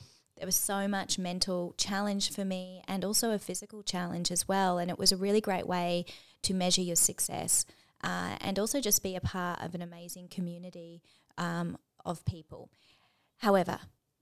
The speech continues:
really in that experience, um, you know, I s-, joined CrossFit in two thousand and, what year was it? Two thousand and sixteen or fifteen? Fifteen.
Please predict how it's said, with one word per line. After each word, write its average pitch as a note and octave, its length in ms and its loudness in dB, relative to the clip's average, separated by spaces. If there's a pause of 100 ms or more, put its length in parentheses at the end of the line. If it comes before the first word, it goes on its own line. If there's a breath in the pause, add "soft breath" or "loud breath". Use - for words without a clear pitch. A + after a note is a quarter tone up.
(300)
really A#3+ 460 4
in G3 200 0
that F#3+ 240 2
experience, G3 920 0 (120)
um, F3 420 -6 (340)
you F#3+ 100 -10
know, F#3 160 -16
I G3 80 -2
s-, - 160 2 (140)
joined F#3 360 0
CrossFit F#3+ 560 0
in F#3 140 -4
two - 160 -8
thousand F#3+ 720 -4
and, F3+ 680 -14 (220)
what - 180 -20
year F#3 260 -16
was F#3+ 260 -2
it? - 280 -6
Two - 160 -6
thousand F#3+ 440 -6
and F#3 320 -18 (520)
sixteen G#3+ 1040 -4
or - 80 -20
fifteen? A3 580 -18 (600)
Fifteen. - 500 -6